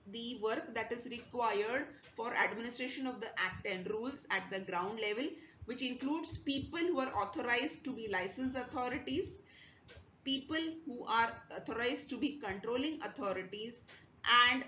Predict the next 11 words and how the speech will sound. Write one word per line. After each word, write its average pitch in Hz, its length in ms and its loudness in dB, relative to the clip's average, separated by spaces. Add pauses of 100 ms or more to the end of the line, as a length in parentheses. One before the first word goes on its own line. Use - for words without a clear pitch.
finally, 262 800 4
the 220 80 -6
most 269 380 -2
important 269 840 2
one, 220 180 0
which 226 180 -8
we 226 120 -6
will 226 180 -4
study 226 440 -2
somewhat 208 600 -4
more 233 280 0